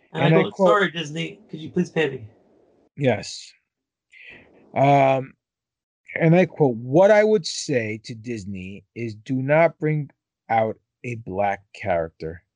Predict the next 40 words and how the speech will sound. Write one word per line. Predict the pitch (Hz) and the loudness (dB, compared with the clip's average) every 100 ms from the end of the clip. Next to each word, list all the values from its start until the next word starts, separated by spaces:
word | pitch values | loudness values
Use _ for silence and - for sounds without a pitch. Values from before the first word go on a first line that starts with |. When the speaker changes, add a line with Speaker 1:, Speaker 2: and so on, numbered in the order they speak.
| _ 123 | _ 2
Speaker 2:
Market | 151 220 254 220 - | 6 6 4 0 -6
them | 139 120 | -6 -6
to | 120 | -10
be | 120 127 | -8 -2
much | 143 165 - | 0 -2 -4
more | 135 139 135 | -6 -4 -4
important | 113 139 123 120 | -4 -2 -2 -2
in | 117 | -6
the | 107 | -6
franchise | - 120 127 - 117 117 - _ _ _ - | -4 -2 -2 2 2 2 -4 _ _ _ -12
than | 98 104 101 | -4 -2 -2
they | 95 | -2
are, | 92 90 82 92 - _ _ _ - | -2 -2 -4 -8 -16 _ _ _ -2
and | 113 | 0
have | 135 127 | 0 -2
them | 123 | -6
pushed | 117 151 - | -2 -2 0
aside. | 160 - - 113 80 69 - - - - - - | -2 -2 -2 0 -2 -4 -14 -20 -20 -20 -14 -10
It's | 120 147 | -2 2
not | 135 120 | 2 2
good. | 143 113 80 _ _ _ _ | 0 0 0 _ _ _ _
I'll | 113 | -6
say | 113 147 143 | -2 0 0
it | |
straight | - 139 139 | 0 0 2
up," | 120 101 _ _ _ - | 2 2 _ _ _ -4
he | 131 | -2
told | 123 113 | 0 -2
the | 107 | -2
magazine. | 104 98 92 90 110 127 - _ _ _ _ _ _ - | -4 -4 -6 -8 -8 -8 -12 _ _ _ _ _ _ 2
Also | 160 202 202 196 - 131 117 131 - _ - | 4 4 2 -4 -2 -2 -2 -8 -12 _ -2
bemoaning | 135 143 151 156 151 | 2 4 6 4 4
the | 139 | 2
treatment | - 143 139 139 | 0 -4 -2 -6
of | 120 | -8
Kelly | - 123 127 127 | -2 0 0 -2
Marie's | 123 117 110 107 | -4 -2 -2 -4
trans | - 113 113 110 98 | -6 -4 -2 -4 -6
Rose | 95 92 92 | -4 -4 -6
Tico. | - 113 107 87 71 | -4 -4 -2 -4 -4